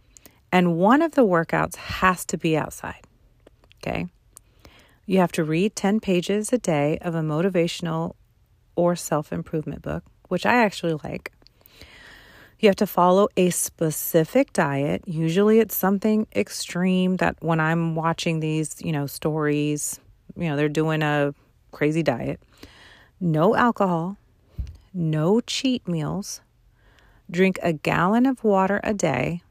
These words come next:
a frickin' gallon, which isn't really meant for everyone, but that's okay. Here we are. And you have to post a progress pic every single day, even though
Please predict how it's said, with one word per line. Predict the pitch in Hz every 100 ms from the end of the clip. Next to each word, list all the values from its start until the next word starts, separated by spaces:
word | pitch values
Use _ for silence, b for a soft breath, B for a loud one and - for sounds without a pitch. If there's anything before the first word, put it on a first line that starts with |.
| _
a |
frickin' | - 214 - 160
gallon, | 147 139 131 156 - _
which | 165 208
isn't | 214 165
really | 156 147
meant | 143 -
for | 139
everyone, | 131 131 135 151 170
but | -
that's | 247
okay. | 330 - 196
Here | 202
we | 208 175
are. | 156 B B B B B B B _
And | 208 190 185 185 185 -
you | 185
have | 170
to | -
post | - 156 - -
a | -
progress | - - 214 220 208 -
pic | 175 165 - - _ _
every | 160 147 151
single | - 143 -
day, | - - - _ _ _ _ -
even | 214 233 233
though | 185 175